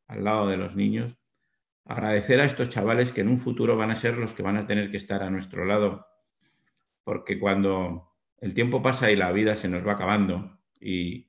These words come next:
no hay mayor prueba de afecto que aquellos que se quedan a nuestro lado en los problemas difíciles. Y ahí tienen que entrar desde los políticos hasta esa gente que colabora en los hospitales en el día a día y que estamos olvidados de ellos, limpieza,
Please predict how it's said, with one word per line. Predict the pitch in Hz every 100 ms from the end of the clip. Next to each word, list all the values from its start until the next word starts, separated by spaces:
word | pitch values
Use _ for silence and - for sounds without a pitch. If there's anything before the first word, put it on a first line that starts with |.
| -
no | 101
hay | 110
mayor | 113 107 107 -
prueba | 104 104
de | 98
afecto | - 98 - 104
que | -
aquellos | 87 85 104 110 110
que | 98
se | 98 92
quedan | 98 98 107 107 _ _ _
a | -
nuestro | 92 95 - 90
lado | 98 107 107
en |
los | 101 101
problemas | 95 92 104 104 98
difíciles. | 90 117 110 85 - - - _ _ _ _ _ _
Y | 101 98
ahí | 127
tienen | 127 135 123
que | 101
entrar | 98 104 113 139 - _ _ _
desde | - - -
los | - -
políticos | - 104 101 104 - 113 117 - - _ _ _ _ _ _ _ -
hasta | - - - - - _ _ _ _ -
esa | - 117
gente | 117 107 104
que | 104
colabora | 95 90 92 98
en | 92
los | 92
hospitales | 87 - 87 90 87 -
en | 82
el | -
día | 92
a | 92
día | 92
y | 95
que | -
estamos | 98 95 95
olvidados | 90 92 92 95
de | 98
ellos, | 104 123 123 - _ _ _
limpieza, | 90 85 87 87 - 90